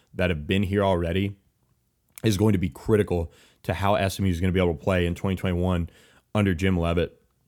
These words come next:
And then you look at the recruiting class of Stone Ebby, uh, J-, Braylon Jackson, Jaden Jones, and Jalen Samuels. And I think with S M U's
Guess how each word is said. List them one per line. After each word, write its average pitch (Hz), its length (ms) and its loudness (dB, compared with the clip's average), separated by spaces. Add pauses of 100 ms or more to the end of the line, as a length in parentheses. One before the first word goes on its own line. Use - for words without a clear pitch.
(500)
And 117 120 2
then 120 120 4
you 117 100 4
look 101 260 2
at 90 260 0
the 90 180 0
recruiting 90 320 -2
class 87 300 -4
of 85 100 -6
Stone 92 280 -2
Ebby, 87 360 -2 (840)
uh, 80 140 -2
J-, 90 260 -12
Braylon 101 260 4
Jackson, 85 540 -2 (160)
Jaden 98 260 4
Jones, 85 300 0
and 82 80 -8
Jalen 87 260 2
Samuels. 101 600 -2 (920)
And 101 140 -2
I 92 100 0
think 110 340 0
with 98 400 0
S 98 240 -4
M 101 100 0
U's 90 540 -2